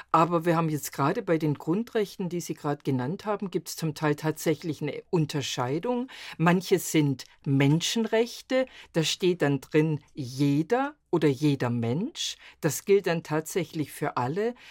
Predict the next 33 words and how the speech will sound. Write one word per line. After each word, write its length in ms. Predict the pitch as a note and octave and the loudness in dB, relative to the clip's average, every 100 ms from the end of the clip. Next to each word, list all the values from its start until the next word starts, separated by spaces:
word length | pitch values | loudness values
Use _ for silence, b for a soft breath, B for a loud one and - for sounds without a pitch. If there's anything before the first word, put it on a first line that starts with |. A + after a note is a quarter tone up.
| B - | B -2
die 100 | D#3+ | 2
jetzt 320 | D#3 D3 - | 2 0 -6
in 180 | E3 C#3 | 0 2
Deutschland 640 | D#3 D3 - D#3+ C#3+ - | 4 2 2 0 0 -2
mit 140 | C#3+ | 0
deutschen 320 | C3+ C3+ - C3 | 2 0 -2 -2
Behörden 400 | B2+ C3 D#3+ G#3 | 0 0 -2 -2
zum 180 | G#3 | -2
Beispiel 300 | E3+ E3 E3 | -2 -4 -6
zu 180 | - D#3 | -8 -10
tun 300 | - E3 G3+ | -6 -6 -4
haben. 280 | A3+ A#3 A#3+ B B - | -2 -2 -4 B B 2
Und 120 | F3+ | 4
manchmal 380 | E3 G3 A#3 A3+ | 4 2 0 0
steht 320 | - A3 - | 0 -2 -2
aber 260 | F#3+ F#3+ | 0 2
auch 160 | - F#3 | 2 -2
drin, 320 | - F#3 F3 | -4 -2 0
dann 140 | D#3+ D#3+ | -2 -4
sind's 480 | - C#3+ - - - | -4 -6 -6 -8 2
Deutschenrechte, 1120 | C3 E3 - - A3+ A3+ A3+ A#3 - - A#3 B B | 4 2 0 -2 -2 0 -2 -2 -8 0 0 B B
sind 300 | - - D#3 | -6 0 0
Grundrechte, 920 | - - D#3 A3 - A3 A3 - A3 G#3 B B | 0 2 4 2 -2 -2 -2 -2 -2 -2 B B
dann 180 | E3+ D#3+ | 0 2
steht 380 | - - F3+ - | 2 0 0 4
drin 180 | F3+ F3 | 2 2
jeder 460 | D3 D3 D3+ E3 | 4 4 6 2
Deutsche. 600 | E3 C3+ B2+ A#2+ - B2+ | 2 2 2 -2 -4 -2
Und 240 | B2 C3 - B B - | 0 -2 -4 B B -6
die 300 | C#3+ C#3 C#3 | -2 -2 -2
Mütter 400 | C#3+ E3+ - G#3+ | 0 -2 0 0
und 180 | D3+ C#3+ | 0 -2
Väter 600 | - C3+ F3 - G#3 | 2 2 2 0 0